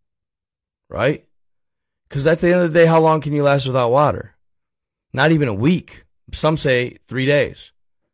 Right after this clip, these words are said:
So water is huge. Food, you can live without food for at least two weeks.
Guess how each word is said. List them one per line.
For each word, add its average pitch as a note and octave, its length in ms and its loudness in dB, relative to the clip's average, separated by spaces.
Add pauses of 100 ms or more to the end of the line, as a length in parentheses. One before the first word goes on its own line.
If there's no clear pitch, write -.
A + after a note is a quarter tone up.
(600)
So - 160 -10
water D#3 340 2
is D3+ 180 -4
huge. - 580 -6
Food, G3 540 0 (680)
you E3+ 100 -6
can G3 160 0
live G3 140 2
without C#3+ 320 -4
food D#3 260 -2
for C3+ 120 -10
at G#2 60 -10
least C#3 300 -6
two G#2+ 140 -8
weeks. - 400 -12